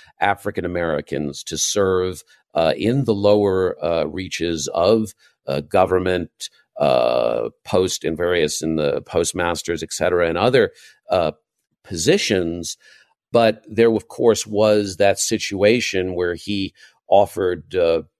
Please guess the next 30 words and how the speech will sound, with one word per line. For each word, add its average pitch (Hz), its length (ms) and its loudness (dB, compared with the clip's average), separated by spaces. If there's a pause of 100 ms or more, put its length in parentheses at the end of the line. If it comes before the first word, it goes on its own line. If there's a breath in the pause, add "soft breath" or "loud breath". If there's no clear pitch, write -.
(180)
uh, 80 460 0
Washington 95 500 -2
the 90 100 -2
opportunity 87 560 -4
to 82 80 -8
have 78 200 -10
dinner 131 280 2
with 95 200 -2
him 90 160 -2
in 76 60 -6
the 78 80 -8
White 120 300 0
House. 120 340 2
And 80 80 -8
of - 100 -14
course, 107 440 -2 (340 loud breath)
uh, 80 360 0
the 80 100 -4
South 131 480 0
went 92 160 -6
completely 92 680 -10
ballistic. 87 840 -2 (340 loud breath)
Uh, 95 200 2
both, 117 400 0 (100)
uh, 87 300 4 (560)
Lodge 107 480 4
was 90 120 -12
very 104 220 2
supportive 123 840 0
of, 76 200 -8